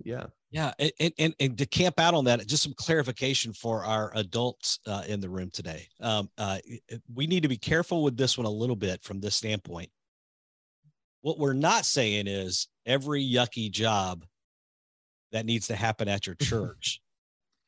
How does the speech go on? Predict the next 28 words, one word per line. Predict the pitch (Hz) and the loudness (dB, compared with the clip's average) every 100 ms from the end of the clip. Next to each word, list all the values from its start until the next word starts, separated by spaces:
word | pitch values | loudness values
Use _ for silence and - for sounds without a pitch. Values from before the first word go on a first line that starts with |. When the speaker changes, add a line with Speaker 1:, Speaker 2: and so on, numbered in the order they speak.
| _ 110 | _ -6
Speaker 2:
that | 104 | -2
somebody | - 120 120 110 | 0 4 4 4
in | 101 | 2
staff | - 113 104 - | 0 0 -2 -4
meeting, | 104 95 - | -6 -6 -8
"Hey, | - 247 | -2 2
I | |
wonder | 262 226 277 | 4 4 2
if | 190 | 0
the | |
teenagers | - 208 180 120 107 | -2 4 4 4 2
could | - 113 | 0 0
do | 110 95 | 0 0
that." | 87 82 _ | -2 -4 _
Speaker 1:
<laughs> | - | 4
Yeah, | 139 - - | 10 10 10
Speaker 2:
Like, | 147 - | 6 4
Speaker 1:
that's | - - | 2 2
right. | - - | 2 2
Speaker 2:
that's, | - 131 - | 2 2 4
Speaker 1:
That's | 123 190 | 4 6
Speaker 2:
that's | 247 160 | 4 4
Speaker 1:
right. | 165 | 4
Speaker 2:
not | 165 139 | 6 6
what | 143 139 | 4 4
we're | 135 | 4
saying. | - 139 117 104 | 4 4 4 4
Speaker 1:
Yeah, | 95 | 4